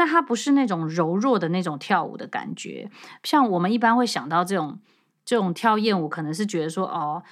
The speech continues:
就是女生很柔弱，然后男生好像很厉害，但他不是哦，他的跳法吼，就是我很性感，我要去引-，引诱这个男生来，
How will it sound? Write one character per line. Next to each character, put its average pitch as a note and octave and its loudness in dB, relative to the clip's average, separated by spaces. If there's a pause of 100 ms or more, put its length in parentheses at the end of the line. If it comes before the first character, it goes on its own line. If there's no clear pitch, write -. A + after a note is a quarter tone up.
(120)
就 A3+ -4
是 A3 0
女 F3+ 2
生 G#3+ -2
很 G#3 0
柔 D#3 -4
弱， F3 0
然 D#3 -6
后 E3+ -2
男 D3+ -2
生 F3 -2
好 D#3+ -8
像 E3+ -6
很 E3 -6
厉 D3 -6
害， C#3 -8 (200)
但 D4+ 2
他 D4+ 6
不 A3 -2
是 A#3+ 0
哦， G3+ 4
他 D#4+ 0
的 D4+ 2
跳 A#3+ 4
法 D#3 -4
吼， D#3 -2 (320)
就 D#4+ 0
是 D#4 2
我 A3+ 6
很 G#3 0
性 A3+ 0
感， D2+ -6
我 C3 -4
要 G3+ 6
去 B3 -4
引-， D#3+ -2
引 F3 0
诱 A#3+ 4
这 A#3 0
个 G#3 0
男 E3 -2
生 G3+ -2
来， D3 -4